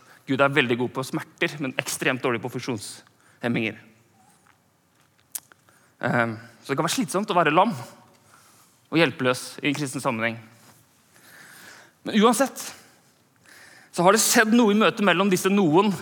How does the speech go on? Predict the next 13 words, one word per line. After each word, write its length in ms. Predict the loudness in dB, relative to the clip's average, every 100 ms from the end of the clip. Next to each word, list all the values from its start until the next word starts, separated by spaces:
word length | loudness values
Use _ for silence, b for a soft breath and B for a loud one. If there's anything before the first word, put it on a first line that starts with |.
| -2
og 220 | 2 2
den 160 | 4 4
lamme. 320 | 4 4 0 -2 -12 -20 _ _ b b b b b b b b b _ _
Som 120 | -6 2
krever, 500 | 4 4 6 4 2 -8 -20 -20 _ _ _ -20 _ -4
og 60 | 2
kanskje 280 | 2 6 6
er 120 | 6
det, 100 | 6
jeg 100 | 4
ser 180 | 4 2
for 120 | 4
meg, 320 | 4 4 2